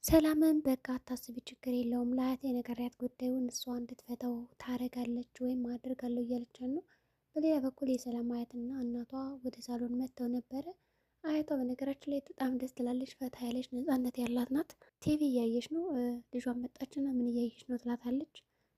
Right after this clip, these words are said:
ደግሞ «ምንም የሚታይ ነገር አላቸውና» ብላ ነበር የመለሰችላት። «ታዲያ ምን የምታየው ነገር ሳታውቂ ነው እንዴት ቲቪ የሚከፍችው?» እያለቻት ነበረ። በዛ አጋጣሚ የሰላም እናት እንግዲህ ዝም ብላ ያው መንጨርጨር ነው ስራዋ።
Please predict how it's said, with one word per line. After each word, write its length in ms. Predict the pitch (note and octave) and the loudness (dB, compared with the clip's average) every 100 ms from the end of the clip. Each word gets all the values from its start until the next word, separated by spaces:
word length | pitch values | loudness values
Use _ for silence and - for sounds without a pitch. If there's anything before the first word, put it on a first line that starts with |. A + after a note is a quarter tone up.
| _ | _
ደግሞ 180 | C4+ C#4+ E4 | -2 2 4
«ምንም 260 | B3+ C4+ D4+ | 4 6 6
የሚታይ 380 | C#4 - A#3 | 4 2 -2
ነገር 260 | A#3 A#3 A#3 | 0 0 0
አላቸውና» 580 | A#3 A#3 A#3 - A#3+ A#3 C4+ B3 | 0 -2 -4 -4 -4 -2 -2 -2
ብላ 160 | A#3 A#3 | -2 -2
ነበር 260 | A#3 A#3 A#3+ | 0 -2 -2
የመለሰችላት። 680 | A#3+ A#3+ A#3+ - B3 B3 - _ _ _ - | 0 -2 -4 -8 -6 -6 -6 _ _ _ 4
«ታዲያ 260 | E4+ F4 E4 | 6 8 8
ምን 180 | C4+ C4 B3+ | 8 6 6
የምታየው 480 | C4+ D4 D4+ D4+ D4 | 6 6 4 2 2
ነገር 240 | D4 D4 | 0 -2
ሳታውቂ 400 | - D4 - C#4 | -4 -6 -6 -8
ነው 160 | C4 B3+ | -4 -2
እንዴት 220 | B3+ B3+ | -2 -4
ቲቪ 160 | - C4 | 0 0
የሚከፍችው?» 760 | B3+ B3+ - - - - D4 C4+ - | 2 0 -6 -20 -20 0 2 2 2
እያለቻት 500 | B3 B3 A#3 - B3+ | 4 4 2 -4 -4
ነበረ። 280 | C4 B3+ C4+ D4 - - - _ | -2 -2 -6 -6 -14 -20 -20 _
በዛ 240 | C4 A#3 A#3 | 0 0 -2
አጋጣሚ 480 | A3+ B3+ C#4+ C4 B3+ C4+ B3 | -6 -10 -8 -4 0 0 2
የሰላም 920 | A#3+ A#3+ A#3+ A#3+ A#3+ A#3+ - B3 A#3 - | 2 2 2 0 -2 -6 0 2 2 -2
እናት 300 | A#3 A#3+ - | -6 -6 -4
እንግዲህ 340 | A#3 B3 D4+ - _ _ _ _ - | -4 0 -2 -2 _ _ _ _ -6
ዝም 120 | A#3+ | -2
ብላ 160 | A#3 C4 | 0 0
ያው 160 | B3 A#3+ | 0 0
መንጨርጨር 560 | A#3+ B3 - A#3 - A#3 | -2 -4 -6 -10 -6 -4
ነው 160 | A#3 | -4
ስራዋ። 260 | A#3+ A#3 | -4 -2